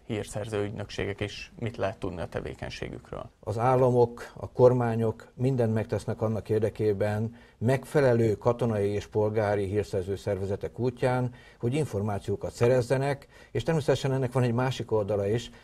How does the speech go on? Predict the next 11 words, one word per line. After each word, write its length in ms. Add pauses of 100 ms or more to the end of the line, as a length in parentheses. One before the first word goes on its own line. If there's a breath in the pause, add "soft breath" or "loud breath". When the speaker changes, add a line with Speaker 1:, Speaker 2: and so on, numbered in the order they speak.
Speaker 2:
megtesznek 460
mindent, 580
hogy 380
más 420
országok, 680
más 260
szervezetek, 680
vagy 100
akár 260
terrorszervezetek 840
részéről 680